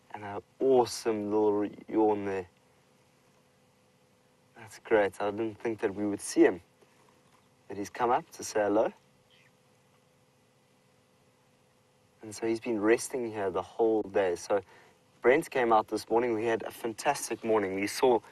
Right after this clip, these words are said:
well, Brent saw those cubs at, at, uh, Cheetah Plains with Nkanyeni and the cubs. And then he came across here and saw these lions on the other side. So we came to see if they're still here. And they are still very, very much sitting up.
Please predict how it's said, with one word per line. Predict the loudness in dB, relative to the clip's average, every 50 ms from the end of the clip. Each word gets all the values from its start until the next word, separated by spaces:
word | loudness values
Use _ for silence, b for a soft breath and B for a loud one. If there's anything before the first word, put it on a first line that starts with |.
| B B B B B B _ -10
well, | -10 -2
Brent | 4 6 6 6 4
saw | 0 -2 0 2
those | 2 2 0 -2 -6
cubs | 2 4 4 4 4 -2 -10 -10 -6
at, | -8 -8 -8 -10 -20 -20 _ _ _ _ -10
at, | -10 -10 -10 _ _ _ -8 -6
uh, | -6 -6
Cheetah | -6 -8 -6 0 0 0
Plains | 0 _ -2 -2 0 0 -2 -6
with | -10 -12 -10 -10 -10
Nkanyeni | -10 -10 -6 -6 -4 0 2 2 2 2 2 0
and | 0
the | -2 -6
cubs. | 0 0 0 0 0 -4 -14 b b b b b b b b _
And | -8 -6 -4
then | -4 -4
he | -4
came | -6 -4 -4 -4 -4
across | -4 -4 -4 -4 -4 -4 -2
here | -2 -2 -2
and | -2 -6
saw | -10 -4 -4 -4
these | -2 -4 -6 -6 -2
lions | 0 2 4 4 2 0 -2 -10 -12 -16 b b b b b b _
on | -10 -6 -2
the | -2
other | -2 -2 -4 -6
side. | -6 0 2 2 2 2 -2
So | -2 -2 0 0
we | 0 -2
came | -4 -4 -4 -2 -2 -4 -4
to | -8 -10 -12
see | -8 0 0
if | 0 0
they're | 0 -6 -6
still | -6 -6 -2 0 0 0
here. | 0 0 0 0 0 0 -2 b b b b b b b b b
And | -14 -8
they | -6 -6
are | -6 -6 -8
still | -10 -12 -8 -6 -4 -2 0 -2 -2 -4 _ -20 -20 _ _ _ _ _ _ _ _ _ _ _
very, | 0 2 4 4 2 0 -2 _ _
very | -4 0 2 2 4 2
much | 2 0 -2 -2
sitting | -6 -4 -4 -2 -2 0 -2
up. | -4 -6